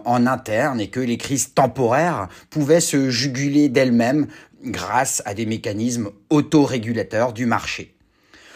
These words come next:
On voit bien qu'ici, cette théorie est totalement battue en brèche et c'est là qu'intervient un économiste qui va sans doute influer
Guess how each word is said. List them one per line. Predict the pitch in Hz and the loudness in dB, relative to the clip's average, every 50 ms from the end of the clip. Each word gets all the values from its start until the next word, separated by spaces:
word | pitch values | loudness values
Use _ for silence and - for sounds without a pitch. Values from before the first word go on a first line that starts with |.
| - - - _ - | -20 -20 -18 _ -2
On | - 139 | 0 2
voit | 135 147 165 165 | 4 4 4 4
bien | 175 240 240 | 4 2 2
qu'ici, | 233 - 190 180 - - 247 247 | 2 0 0 0 2 2 2 0
cette | - - 156 120 113 | 0 0 -2 -2 -2
théorie | - 160 151 147 143 131 160 185 196 190 175 151 - | 2 4 4 4 4 2 0 -2 -4 -6 -8 -8 -6
est | 110 113 110 107 101 - _ - | -4 -4 -2 -4 -6 -8 _ 0
totalement | 170 156 147 - 151 139 135 131 147 143 127 | 0 0 0 0 -2 -2 0 2 2 2 2
battue | 117 107 95 - - 110 | 2 0 -2 -2 -6 -6
en | 92 90 | -6 -6
brèche | 85 92 131 170 180 160 - - - _ _ - - - - _ _ - | -4 -2 -2 -2 -2 -2 -6 -8 -10 _ _ -20 -20 -20 -20 _ _ -6
et | 143 | -4
c'est | 131 117 - 151 127 | -2 -2 0 0 2
là | 127 160 180 | 2 2 2
qu'intervient | 180 - 120 98 - 127 98 104 110 120 143 143 143 131 123 107 - _ _ _ - - - - - - _ _ _ _ _ _ _ _ _ _ _ _ _ _ _ _ _ _ _ _ - | 0 -2 -6 -4 -4 -6 -6 -4 -4 0 0 0 0 0 -4 -6 -10 _ _ _ -20 -20 -20 -20 -20 -20 _ _ _ _ _ _ _ _ _ _ _ _ _ _ _ _ _ _ _ _ -16
un | 85 87 98 | -12 -10 -10
économiste | 104 98 - 120 110 110 107 107 117 120 117 - - - - - - _ _ _ _ _ _ _ _ _ _ _ _ _ _ _ | -8 -6 -6 -4 -4 -2 -2 -2 -2 -2 -2 -4 -8 -12 -18 -20 -20 _ _ _ _ _ _ _ _ _ _ _ _ _ _ _
qui | - - 95 | -16 -12 -8
va | 80 98 95 92 92 90 - | -6 -4 -4 -2 -2 -4 -4
sans | - - - 104 98 | -4 -4 -4 -4 -4
doute | 92 110 117 120 117 - - - _ - | -4 -2 -4 -4 -6 -8 -18 -16 _ -6
influer | 110 110 104 - - - - 110 104 104 110 110 110 107 98 92 85 90 | -4 -4 -4 -6 -8 -8 -6 -6 -4 -2 -2 -2 -2 -2 -4 -6 -10 -12